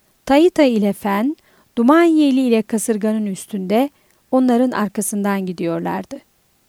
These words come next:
On sekiz attan oluşan sürü dağınık bir şekilde onları izliyor,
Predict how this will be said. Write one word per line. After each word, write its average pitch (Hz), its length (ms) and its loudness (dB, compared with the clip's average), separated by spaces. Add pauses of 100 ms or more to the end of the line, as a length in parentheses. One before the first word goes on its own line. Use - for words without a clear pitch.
(800)
On 381 160 4
sekiz 370 420 2
attan 247 400 0
oluşan 202 460 -4
sürü 202 400 -6
dağınık 240 420 0
bir 269 100 2
şekilde 226 440 -2
onları 202 340 -2
izliyor, 190 680 -2